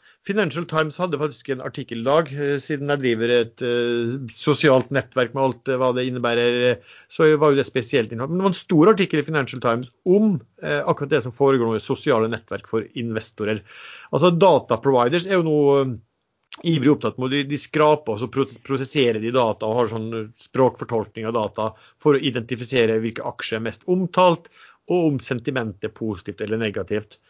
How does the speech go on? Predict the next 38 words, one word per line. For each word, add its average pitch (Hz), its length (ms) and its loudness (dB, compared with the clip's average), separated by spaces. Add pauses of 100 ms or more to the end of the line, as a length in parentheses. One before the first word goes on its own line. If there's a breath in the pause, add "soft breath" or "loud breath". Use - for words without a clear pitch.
(260 soft breath)
Eh, 127 460 2 (180)
og, 156 240 2
og 160 140 2 (100)
nå 165 160 4
er 185 80 6
det 156 80 2
jo 127 80 2
sånn 151 140 2
at - 100 -6
hedgefond 135 400 -2
må 175 100 6
jo, 143 100 6 (200)
må 160 160 -2
jo 131 80 -4
begynne 131 220 -2
å - 20 -16 (260)
kjøpe 170 380 2
den 127 160 -2
type 147 160 -4
informasjon 123 560 -4
nå, 180 140 2
for 165 100 0
at 156 140 -2 (100)
de 143 160 -4
anser 120 400 -4
det 117 80 2
at 113 140 -2
det 117 100 0
er 107 160 0
sånn 110 160 -6
risikohåndtering. 104 1400 -4 (420 loud breath)
Og 139 80 2
da 165 80 6 (160)
ser 185 240 2
jeg 143 160 2
folk 143 240 2
fra 131 80 -2
J 120 160 2